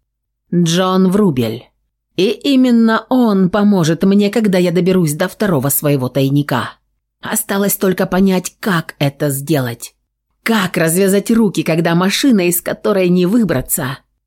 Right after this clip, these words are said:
которая привезет меня за четырехметровый забор прямо перед глазами. Меня не слишком вежливо закинули в мягкий кузов машины,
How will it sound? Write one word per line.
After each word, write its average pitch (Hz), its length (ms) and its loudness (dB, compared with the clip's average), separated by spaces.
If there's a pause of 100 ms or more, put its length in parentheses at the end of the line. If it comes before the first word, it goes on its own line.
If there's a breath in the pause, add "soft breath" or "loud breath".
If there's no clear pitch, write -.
(160)
которая 240 580 0
привезет 226 580 2
меня 214 380 4
за 226 120 0
четырехметровый 202 880 0
забор 190 440 0
прямо 165 440 0
перед 151 260 -2
глазами. 139 720 -2 (440)
Меня 202 460 2
не 339 120 4
слишком 190 600 0
вежливо 175 460 2
закинули 180 500 2
в 165 80 2
мягкий 156 360 0
кузов 147 380 -2
машины, 196 640 0